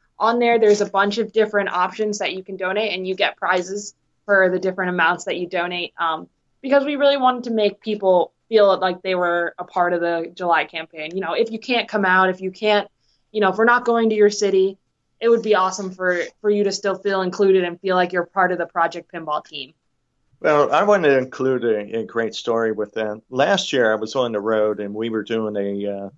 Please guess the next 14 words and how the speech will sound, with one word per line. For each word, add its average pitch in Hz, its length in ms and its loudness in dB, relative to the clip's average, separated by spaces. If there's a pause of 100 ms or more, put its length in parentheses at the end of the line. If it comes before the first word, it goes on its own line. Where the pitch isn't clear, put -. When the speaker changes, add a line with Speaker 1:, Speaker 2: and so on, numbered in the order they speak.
(240)
Speaker 2:
social 139 440 2
media 110 420 0
campaign 104 600 -6
through, 101 480 -2
uh, 98 180 -8
Instagram 107 880 -2
and, 98 300 -10 (500)
and, 101 220 -4
uh, 95 200 -6 (100)
Facebook, 110 480 2
Twitter, 104 500 2
all 110 240 4
of 104 160 -12
that. 101 280 -2